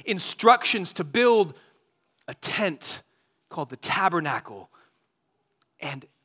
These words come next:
they're gonna build that here, and God's glory is gonna come down upon it. Some of the most significant events in Israel's history are gonna happen right here. Geographic locations where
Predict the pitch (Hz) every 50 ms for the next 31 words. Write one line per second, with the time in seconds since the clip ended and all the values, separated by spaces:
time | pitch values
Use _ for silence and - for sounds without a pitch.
0 | _ 127 120 165 190 208 190 254 233 226 180 160 254 247 254 190 147 151 135 123
1 | 127 - _ _ _ _ _ - - - - 262 254 214 156 120 104 92 - -
2 | _ _ _ _ _ _ _ _ _ _ _ _ _ _ _ _ _ _ _ _
3 | _ _ _ _ _ _ _ _ - 143 135 127 139 135 123 120 127 - 143 143
4 | 147 147 139 131 123 113 113 127 113 117 - - 139 123 110 120 117 110 104 104
5 | _ - - 110 92 - - _ _ _ _ _ _ _ _ _ _ _ _ _
6 | _ _ _ _ _ _ _ _ _ _ _ _ - - 226 226 233 226 233 202
7 | - - - - - - - 214 196 208 233 254 - 247 - - 208 180 - _
8 | _ - 208 175 156 226 254 233 185 - - 175 190 170 151 180 160 143 - -
9 | 269 262 - - - 220 190 165 156 165 170 165 185 202 190 180 170 151 - -
10 | - - - _ - 131 156 214 214 214 226 220 - _ _ _ _ - - -
11 | 240 233 220 190 139 117 - - 254 285 269 240 269 254 269 262 214 214 208 190
12 | - - 233 233 175 - 180 156 143 151 180 170